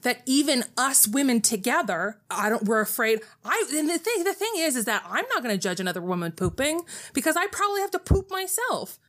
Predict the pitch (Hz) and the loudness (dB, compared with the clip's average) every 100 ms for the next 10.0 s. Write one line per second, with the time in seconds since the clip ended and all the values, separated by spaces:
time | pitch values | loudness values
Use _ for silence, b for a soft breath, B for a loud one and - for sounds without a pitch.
0 | - 220 214 214 226 285 294 262 - 294 | -2 2 4 4 4 4 2 2 0 0
1 | 320 269 202 196 208 196 202 214 220 214 | 0 0 2 2 4 4 4 4 4 4
2 | 220 196 185 190 185 185 - _ _ 202 | 6 4 4 4 4 4 2 _ _ -18
3 | - - 190 185 156 123 208 _ - 440 | -6 4 6 6 4 -2 -8 _ -2 2
4 | 494 453 381 262 - 392 392 - 392 330 | 2 2 2 4 6 6 8 6 6 2
5 | 220 - 277 226 - - 247 330 427 403 | 4 6 6 2 -2 -6 0 2 2 0
6 | 302 220 214 - - - - _ - - | 0 -2 -2 -8 -4 -2 -2 _ -8 -2
7 | 311 262 254 226 220 208 196 175 - 160 | 2 4 4 2 2 2 0 -2 -4 -6
8 | - - - - 165 175 151 - - - | -8 -6 -6 -2 0 0 0 -4 -14 -16
9 | - b b b b b 208 196 160 | -20 b b b b b 2 2 2